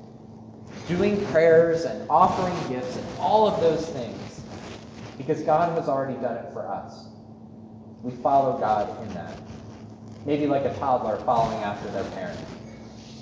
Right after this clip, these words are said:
Nicodemus was a leader. He had it all figured out.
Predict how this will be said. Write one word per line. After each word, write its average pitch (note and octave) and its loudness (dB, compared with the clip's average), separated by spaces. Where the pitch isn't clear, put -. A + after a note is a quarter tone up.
Nicodemus F#3 -2
was C3+ -2
a D3+ 0
leader. C3 0
He D#3+ -6
had D#3+ 8
it D#3+ 8
all D#3 10
figured D3+ 2
out. - 0